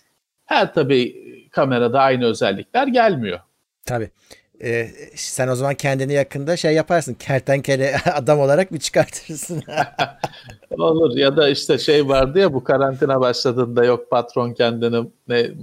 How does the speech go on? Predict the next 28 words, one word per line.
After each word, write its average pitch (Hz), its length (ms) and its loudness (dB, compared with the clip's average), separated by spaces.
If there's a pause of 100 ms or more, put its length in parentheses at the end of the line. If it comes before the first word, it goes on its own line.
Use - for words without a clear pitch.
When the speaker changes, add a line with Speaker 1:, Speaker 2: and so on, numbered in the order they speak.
(140)
Speaker 1:
patatese 117 540 0
çevirdi 107 420 -2
Speaker 2:
Ha, 139 60 0
Speaker 1:
falan, 120 280 2
Speaker 2:
o - 20 -4
Speaker 1:
öyle 107 100 -2
Speaker 2:
çok 139 160 0
Speaker 1:
bir - 40 -18
şeyler. 123 180 2
Speaker 2:
komik 104 140 0
ya. 117 140 0
Speaker 1:
Tabii, 107 120 -8 (640)
tabii 120 440 2
aş-, 127 260 -2
işin 135 260 -2
acemiliği. 123 880 2
Speaker 2:
<laughs> - 60 -18 (380)
Speaker 1:
Ee, 107 300 2
şimdi 123 320 0
herkes 131 360 0
ustası 135 440 -2
oldu. 98 460 -2 (300)
İlk 110 320 -6
başta 123 560 0 (420)
üç 120 180 -4
ay 120 120 4
önce, 110 500 0 (840)
e, 113 40 -2